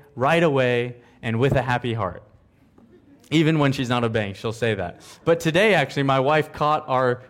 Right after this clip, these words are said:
two-year-old daughter telling our one-year-old son, you know, "Shepherd,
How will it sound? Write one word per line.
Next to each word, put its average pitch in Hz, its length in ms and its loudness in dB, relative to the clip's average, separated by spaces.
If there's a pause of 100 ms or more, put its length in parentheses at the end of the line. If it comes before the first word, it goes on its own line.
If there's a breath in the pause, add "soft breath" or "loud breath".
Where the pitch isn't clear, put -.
two-year-old 160 520 0
daughter 127 460 0 (180 loud breath)
telling 135 340 0
our 127 180 0
one-year-old 131 580 0
son, 123 400 -2 (240 loud breath)
you 135 80 -6
know, 110 40 -4
"Shepherd, 151 600 0